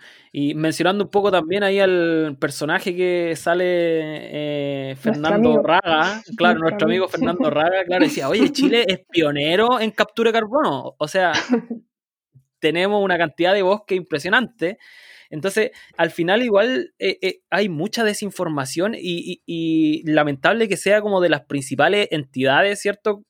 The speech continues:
Speaker 1: Organismos internacionales que, que, que, que avalen
Speaker 2: Que
Speaker 1: esta cuestión.
Speaker 2: avalan, sí.
Speaker 1: Claro, es como casi, eh, ¿de qué forma nos vamos a poder defender? Entonces, yo veo complejo el panorama, ¿eh? No sé qué, qué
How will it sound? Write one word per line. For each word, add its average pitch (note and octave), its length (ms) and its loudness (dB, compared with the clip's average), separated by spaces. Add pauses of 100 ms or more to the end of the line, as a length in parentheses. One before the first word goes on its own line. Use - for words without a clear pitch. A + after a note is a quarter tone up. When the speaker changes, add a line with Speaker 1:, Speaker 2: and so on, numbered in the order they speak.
Speaker 1:
Organismos D3 460 -2
internacionales C#3 800 -6
que, - 260 -10
que, D#3 280 -6
que, C#3 480 -6
que B2+ 540 -8 (400)
avalen C#3 360 0
Speaker 2:
Que - 40 0
Speaker 1:
esta B3 140 4
cuestión. D4 260 2
Speaker 2:
avalan, C#4+ 400 -8
sí. A3 340 -6
Speaker 1:
Claro, G#3 380 2 (100)
es F3 160 -6
como F3 240 -2
casi, G3 540 -2 (720)
eh, D#3 640 2
¿de D#3 160 -2
qué G#3 100 -2
forma A3+ 640 0
nos F#3 340 -2
vamos F#3+ 280 2
a - 20 -6
poder F#3 200 2
defender? C#3+ 640 -2 (200)
Entonces, D3 1040 -2 (480)
yo D#3+ 480 -2
veo A3+ 180 2
complejo G3+ 400 -2
el - 80 0
panorama, G3 680 2
¿eh? G3+ 60 -20
No D3+ 160 -8
sé F#3 280 -2
qué, F#3 560 -4
qué F3 580 -6